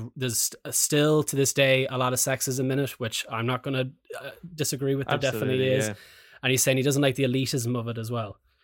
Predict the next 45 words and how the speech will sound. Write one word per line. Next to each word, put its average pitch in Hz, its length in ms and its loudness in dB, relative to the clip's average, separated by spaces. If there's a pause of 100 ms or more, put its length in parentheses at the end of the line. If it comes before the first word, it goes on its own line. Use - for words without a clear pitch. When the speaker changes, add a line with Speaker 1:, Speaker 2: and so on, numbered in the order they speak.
(920)
Speaker 1:
that 117 120 -8
some 120 400 0
metalheads 117 480 -2
have, 117 280 -2
like, 110 160 -10
it's 127 120 -2
Speaker 2:
Yeah, 143 100 4
Speaker 1:
metal, 127 200 4
Speaker 2:
that's 131 100 2
Speaker 1:
metal, 135 240 4
Speaker 2:
true, 131 120 -2
yeah. 117 60 0
Speaker 1:
metal 123 300 0
or 117 60 -4
nothing. 117 420 -6 (100)
That 147 120 2
was 127 100 0
basically 120 400 -2
what 107 100 -8
he 110 60 -8
was 110 100 -6
saying 107 220 -4
about 110 160 -4
it. 113 100 -10
But 156 100 4
it 151 60 2
was, 156 160 2
it 165 160 4
was, 151 320 2
it 175 60 -2
was 151 100 0
a 143 60 -4
class 170 340 2
conversation. 117 560 -4 (260)
I, 214 220 8
and 180 220 6
the 165 40 4
whole 214 200 6
time 196 260 6
I 175 80 8
was 175 100 4
sitting 180 160 4
there 151 100 4
just 135 100 -2
going, 139 160 0